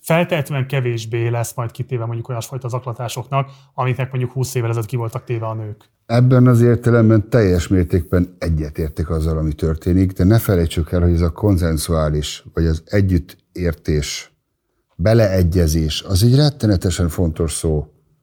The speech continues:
Speaker 2: Én örülök neki, hogy ilyen Harvey Weinsteinok, ö, valószínűleg életük végéig börtönbe kerültek, mert amit ők csináltak, az bűncselekmény, és tönkretettek embereket, tönkretett nőket.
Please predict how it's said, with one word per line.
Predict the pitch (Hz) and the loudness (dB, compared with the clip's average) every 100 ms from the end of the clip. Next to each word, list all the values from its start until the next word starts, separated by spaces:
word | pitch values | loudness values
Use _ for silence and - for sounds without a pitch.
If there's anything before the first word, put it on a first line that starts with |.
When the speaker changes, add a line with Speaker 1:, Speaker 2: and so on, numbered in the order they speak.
| _ _ _ _ _ _ _ _ | _ _ _ _ _ _ _ _
Speaker 2:
Én | 117 120 | 0 2
örülök | 180 139 117 104 120 | 4 6 6 4 2
neki, | 117 - | 0 2
hogy | 98 92 | 2 4
ilyen | 98 95 | 2 4
Harvey | 104 120 90 | 4 2 2
Weinsteinok, | 85 98 92 - 85 87 85 - | 2 0 0 -2 0 0 0 0
ö, | 92 90 85 | 0 0 -4
valószínűleg | 92 98 87 - 90 95 | -2 0 0 -2 -4 -2
életük | 90 82 87 90 | -2 -2 -4 0
végéig | 92 87 82 | 2 2 2
börtönbe | 95 101 - 82 80 | 2 0 0 -2 -2
kerültek, | - 82 82 80 82 | -2 -2 -2 -4 -6
mert | 85 82 | -4 -2
amit | 85 85 104 | -2 -2 0
ők | 107 | -2
csináltak, | 104 110 107 104 110 101 - - - - | 0 0 2 2 0 -2 -4 -20 -20 -2
az | 90 82 | 0 4
bűncselekmény, | 95 104 - 110 101 107 107 | 4 2 2 2 2 2 2
és | 92 - | 0 -4
tönkretettek | - 107 95 85 78 82 - 85 | 0 0 0 -4 -4 -4 -4 -4
embereket, | 87 82 76 78 - 78 | -2 -2 -2 -4 -8 -6
tönkretett | - 90 82 85 90 82 | -4 -4 -2 -4 -4 0
nőket. | 95 90 - 78 71 | 2 2 0 -6 -6